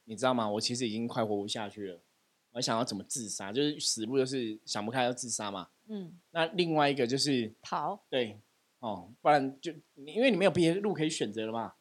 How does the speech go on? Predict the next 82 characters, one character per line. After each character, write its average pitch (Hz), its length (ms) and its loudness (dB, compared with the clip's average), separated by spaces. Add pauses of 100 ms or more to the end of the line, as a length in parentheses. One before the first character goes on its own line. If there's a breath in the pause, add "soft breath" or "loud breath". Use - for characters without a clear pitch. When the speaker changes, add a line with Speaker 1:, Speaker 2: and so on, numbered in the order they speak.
(120)
Speaker 2:
嗯。 214 360 -8
Speaker 1:
可 156 100 -2
是 320 160 4 (220)
比 165 80 -4
较 262 220 0
特 262 260 -2
别， 127 140 2
我 120 140 0
要 170 80 0
跟 226 180 -4
大 214 80 -2
家 214 80 -2
讲， 147 160 -2
就 196 100 0
是 214 60 -2
真 247 200 0
的 208 80 4
就 175 120 2
是， 185 260 0 (1080 soft breath)
我 180 100 4
觉 220 60 10
得 247 40 12
这 285 100 8
很 175 140 6
无 113 240 -2
奈， 117 300 -2 (280)
因 254 100 0
为 170 160 2
像 156 300 6
我 117 120 6
自 185 160 -6
己 147 140 -6
以 107 60 -8
前 107 120 -12
的 104 100 -6
人 104 220 -4
生， 110 280 -4
以 117 60 -12
前 104 200 -6
刚 135 180 4
开 131 120 6
始 101 260 -2
吼， 101 180 -2 (140)
我 127 140 8
也 120 40 8
经 117 200 0
营 113 180 2
事 117 280 0
业 107 200 -2
这 113 80 -10
样 98 140 -10
子， - 160 -18
我 120 80 -6
那 175 60 -2
时 190 80 -2
候 165 80 4
也 117 40 2
是 127 120 2
觉 113 180 2
得， 113 80 4
哎， 147 100 6
可 147 220 2
以 120 120 6
周 123 240 4
转， 104 220 2
可 - 160 2
以 113 80 6
拼， 117 380 -2
我 107 60 0
们 104 120 -4
就 123 80 2
是 123 160 0
想 104 260 0
办 123 140 2
法 92 160 -4
拼， 104 360 -12
你 175 100 -2
也， 196 220 2
你 131 80 -4
也 139 80 2
不 196 100 -2
想 147 180 4